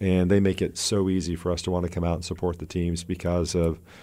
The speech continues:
what they do with our student athletes. Every day they come in and they bring a positive attitude,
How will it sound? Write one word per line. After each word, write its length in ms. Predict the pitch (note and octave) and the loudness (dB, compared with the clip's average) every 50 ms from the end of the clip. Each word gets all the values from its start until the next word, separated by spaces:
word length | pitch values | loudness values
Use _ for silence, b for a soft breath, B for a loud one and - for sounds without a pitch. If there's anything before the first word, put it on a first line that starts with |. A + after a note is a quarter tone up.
| B B B B - | B B B B -6
what 320 | F#2+ F#2+ G2 G2+ F#2+ F2 | 0 2 4 4 4 2
they 140 | - G2 F#2+ | 2 0 2
do 200 | E2+ F#2+ F2+ F2+ | 2 2 2 2
with 140 | F2 F2 E2+ | 4 2 2
our 80 | E2+ D#2+ | 2 0
student 320 | - - G2+ E2+ E2+ E2 | 0 0 -2 0 0 0
athletes. 540 | D#2+ E2 E2 - - D#2 D#2 D#2 - - F#2 | 0 -2 -2 -2 -4 -4 -4 -4 -6 -2 0
Every 260 | G2+ G#2+ F#2 G2 F#2 | 2 2 2 2 0
day 260 | E2 F2+ E2+ E2+ E2 | 0 0 0 2 2
they 140 | D#2 D#2+ E2 | 0 0 -2
come 300 | E2+ - - F2+ F2 E2+ | -4 -4 -4 -2 0 0
in 340 | F2 E2+ E2+ E2 E2+ E2 E2 | 2 2 2 2 2 0 -2
and 460 | E2+ - F#2 E2 E2 E2+ E2 D#2+ D#2+ | -2 -4 -2 -2 0 0 0 0 0
they 100 | F2 F2+ | 0 0
bring 180 | D#2 F#2 F2 E2 | 0 0 0 -2
a 60 | D#2+ | -2
positive 480 | - - F#2 F#2 F#2 E2+ F2 E2 D#2 | -2 -2 0 0 0 0 0 -2 -2
attitude, 720 | E2+ E2+ E2 E2 E2 D#2+ - - F#2 E2+ E2+ E2+ E2 D#2 | 0 0 0 0 -2 -2 -2 -2 0 0 0 0 -2 -4